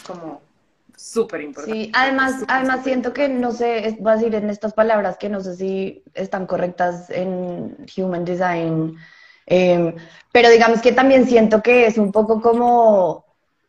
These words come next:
Speaker 2: o para mí ha sido muy importante conocer, o sea, conocer la ola, ¿no? Y entonces un poco también ver cómo la ola, esto lo,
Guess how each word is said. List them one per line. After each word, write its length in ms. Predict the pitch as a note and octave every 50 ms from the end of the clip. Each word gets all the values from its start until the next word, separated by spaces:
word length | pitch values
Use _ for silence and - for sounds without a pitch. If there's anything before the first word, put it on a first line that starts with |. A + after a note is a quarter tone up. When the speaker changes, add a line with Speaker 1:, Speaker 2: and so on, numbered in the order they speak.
| _ _ -
Speaker 2:
o 140 | - A3+
para 160 | A3+ A3+ A3 A3
mí 120 | A3+ A3+
ha 60 | A3 A3
sido 140 | A#3 A3 A3+
muy 120 | A#3 A#3
importante 520 | A#3 A3+ A3 A#3+ A#3+ C4 C4 B3+ A3 G#3 -
conocer, 640 | - A3 A3 A#3 A#3+ A3+ A3+ A#3+ A3+ G#3+ G3 - -
o 60 | -
sea, 260 | G#3+ A3 D#3 D#3+ - -
conocer 440 | - G#3+ G3 F#3 - - E4+ G4 E4+
la 200 | C4 F#3+ F3 E3+
ola, 300 | E3 E3 D#3 D3 C#3+ C#3+
¿no? 240 | D3+ D#3 E3+ G#3+ C4
Y 80 | B3+
entonces 380 | A3+ G3+ - F#3+ F3+ G3 F#3+ A3+
un 100 | A3 G#3+
poco 240 | A#3 A3+ A3 A#3 A3+
también 400 | B3 B3 B3 A#3 A3+ G#3+ G#3 F#3
ver 180 | G3+ G3 G3 -
cómo 260 | - A#3+ A3+ A#3 A#3
la 200 | A#3+ B3 A3+ G3+
ola, 460 | G3+ G3+ G3 G3 G3+ G3+ G#3+ - - - G3+ G3+ -
esto 200 | - F#3 - -
lo, 220 | F#3 F#3+ F#3 F#3